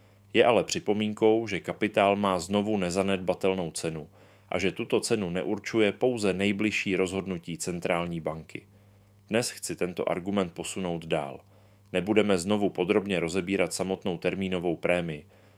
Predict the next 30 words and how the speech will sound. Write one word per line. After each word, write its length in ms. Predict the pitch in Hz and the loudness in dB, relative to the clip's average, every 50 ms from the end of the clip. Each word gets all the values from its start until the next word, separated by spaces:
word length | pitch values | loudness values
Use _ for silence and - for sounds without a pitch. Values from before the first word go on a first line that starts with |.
| _ - | _ -4
ani 200 | - 95 90 80 | -2 -2 -2 -2
techniku 500 | - - 90 - - 107 95 - - - | -2 -2 -4 -4 -2 -4 -4 -4 -4 -8
zpětných 480 | - - - 95 85 - 90 85 85 - | -8 -4 -4 -4 -4 -2 -4 -8 -8 -8
odkupů. 520 | - - - - 98 87 - - 76 - - _ - - - - - - _ - - - | -10 -10 -8 -6 -6 -6 -6 -8 -12 -12 -12 _ -20 -20 -20 -20 -20 -20 _ -20 -14 -4
Zaměříme 540 | - 104 101 113 117 110 107 110 107 110 107 | 0 2 2 4 2 2 2 2 2 0 0
se 140 | - - 107 | 0 0 0
na 120 | 101 85 | 0 0
hlubší 420 | 80 90 98 87 - - - 101 | 0 0 0 0 0 -2 -2 -2
změnu, 360 | 87 82 95 101 92 85 73 - - - - _ _ _ - | -2 -2 0 -2 -2 -2 -4 -10 -12 -20 -20 _ _ _ -4
na 100 | 92 90 | -4 0
to, 320 | - - 113 110 107 107 - | 4 6 6 6 6 2 -6
kdo 240 | 92 80 90 90 | -4 0 2 4
je 120 | 95 92 85 | 6 4 4
přirozeným 720 | - - - 95 90 98 90 87 98 92 95 90 85 82 | 2 0 0 2 2 2 2 0 0 -2 -2 -2 -6 -6
kupcem 520 | - - 95 - - - - 95 90 87 85 | -6 -8 -8 -8 -4 0 0 0 0 0 -2
dlouhých 460 | 82 87 87 92 85 95 90 80 85 | 0 2 2 2 2 0 -2 -4 -4
dluhopisů, 680 | 85 87 85 95 87 - - 85 - - - - - - - - - - _ _ _ _ _ | -2 -2 0 0 -2 -2 -2 -6 -6 -6 -10 -12 -14 -14 -20 -20 -20 -20 _ _ _ _ _
proč 280 | - 95 104 101 - - | 2 2 2 2 2 0
se 140 | - 101 | 2 2
jeho 200 | 92 87 90 90 | 4 4 2 0
chování 520 | 82 - 95 87 90 87 87 87 85 82 80 | -2 -2 0 2 2 2 2 0 -2 -6 -6
mění 440 | 80 80 82 87 92 95 104 107 - - - - - - - | -6 -4 -4 -4 -4 -4 -6 -8 -10 -16 -20 -20 -20 -10 -4
a 120 | - 87 85 | 0 2 4
jak 200 | 90 95 98 - | 4 4 4 2
se 140 | - 110 - | 0 0 2
tato 280 | - 95 - 90 80 | 2 0 0 0 -4
změna 360 | 71 73 82 82 85 98 101 | -2 -2 -4 -4 -2 -2 -2
přelévá 600 | 90 - - - 87 85 87 87 87 85 85 80 | -4 -2 -2 0 2 4 4 4 4 2 0 0
do 180 | 82 90 - - | 0 -2 -2 -2
akcií. 500 | - - - - - - 71 - - - | -4 -8 -8 -10 -10 -10 -10 -12 -14 -20